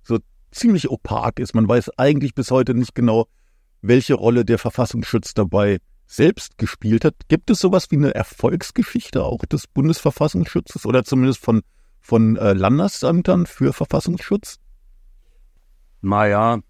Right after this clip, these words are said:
Speaker 2: also so großartig finde ich das nicht, wobei man das kaum fair beurteilen kann, weil ein Geheimdienst natürlich,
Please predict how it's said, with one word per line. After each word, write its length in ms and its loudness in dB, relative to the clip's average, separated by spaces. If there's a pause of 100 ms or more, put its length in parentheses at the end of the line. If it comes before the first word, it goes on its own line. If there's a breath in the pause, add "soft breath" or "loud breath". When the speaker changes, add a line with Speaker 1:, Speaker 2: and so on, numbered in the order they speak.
(560)
Speaker 2:
also 320 2
so 160 -2
großartig 640 -2
finde 200 -4
ich 80 -6
das 200 -4
nicht, 240 -2
wobei 260 0
man 140 2
das 140 -4
kaum 280 -4
fair 260 -2
beurteilen 600 -4
kann, 320 -2
weil 400 0 (360)
ein 140 -2
Geheimdienst 680 -2
natürlich, 720 -4